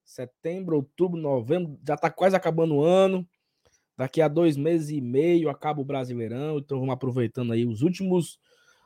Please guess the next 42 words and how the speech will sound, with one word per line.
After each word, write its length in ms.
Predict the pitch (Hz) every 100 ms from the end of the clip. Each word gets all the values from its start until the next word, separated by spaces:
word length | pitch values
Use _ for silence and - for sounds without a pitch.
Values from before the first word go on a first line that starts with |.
| _
momentos 840 | 180 247 185 196 269 233 - 208
do 120 | 180
Brasileiro 580 | 202 196 175 165 180 202
dois 140 | 175
mil 100 | 175
e 40 | 190
vinte 180 | 180 175
e 40 |
dois, 400 | 139 160 208 202
que 140 | -
foi 180 | 175 180
maluco, 600 | 185 175 123 147 180 -
né? 140 | 127 170
Que 120 | 156
está 240 | - 147
sendo 340 | 160 - 151 131
maluco 480 | 131 123 120 143
pro 120 | - 131
Fortaleza. 640 | 139 123 123 151 180 202 - _ _ _ _ _
Mas 320 | 196 269 220
hoje 200 | 208 262
é 40 | 269
um 80 | 254
dia 200 | 262 285
muito 320 | 269 302 381
especial 600 | - 320 - 220 208 - _ _ _ _ _
pra 160 | - 185
torcida 280 | 233 180 170
do 80 | 156
Fortaleza, 520 | 147 180 180 170 226
afinal 200 | 190 185
de 80 | 175
contas, 400 | 170 220 226 170
hoje 160 | 196
é 20 |
aniversário 680 | 190 196 202 180 - 165 214
de 120 | 190 196
Guilherme 680 | 180 240 180 151 214 240 220
Tinga, 680 | - - 196 254 151 110
né? 140 | 123 175
Tinga 320 | 196 226 196
Ney 320 | 170 208 214